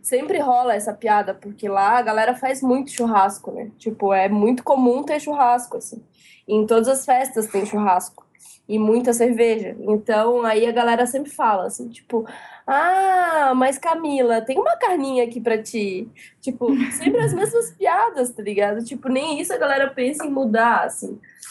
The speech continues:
Aí, hoje em dia, sei lá, depois de algum tempo, as pessoas até respeitam um pouco mais, assim. Mas sempre, sempre, sem exceção, alguém vem me oferecer a linguicinha. <laughs> Tipo, aí passa o prato, assim, "Ah, não vai querer uma linguicinha hoje?"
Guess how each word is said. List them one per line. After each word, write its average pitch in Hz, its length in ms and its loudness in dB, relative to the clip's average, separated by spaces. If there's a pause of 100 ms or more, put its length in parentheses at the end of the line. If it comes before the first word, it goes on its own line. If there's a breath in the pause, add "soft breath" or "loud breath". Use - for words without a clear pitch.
(240 loud breath)
Aí, 214 240 4
hoje 269 220 0
em 294 100 0
dia, 262 240 -2
sei 349 100 -4
lá, 269 100 4
depois 214 240 0
de 226 60 0
algum 240 220 2
tempo, 262 360 2
as 294 440 2
pessoas 311 220 -12
até - 220 -4
respeitam 370 600 0
um 349 40 -2
pouco 359 320 0
mais, 277 320 4
assim. 185 380 -4 (280 loud breath)
Mas 233 240 2
sempre, 370 680 0 (180)
sempre, 311 720 -2
sem 254 300 0
exceção, 302 680 0
alguém 269 440 0
vem 277 200 -2
me 294 80 0
oferecer 302 420 -2
a 233 40 6
linguicinha. 240 720 -2 (160)
<laughs> 247 420 0
Tipo, 214 200 -2
aí 247 120 2
passa - 460 -2
o 262 60 -12
prato, 247 500 0
assim, 247 340 -8 (380)
"Ah, 247 840 0 (520)
não 214 120 -6
vai 240 140 2
querer 285 160 -2
uma 277 100 0
linguicinha 262 540 -2
hoje?" 254 800 2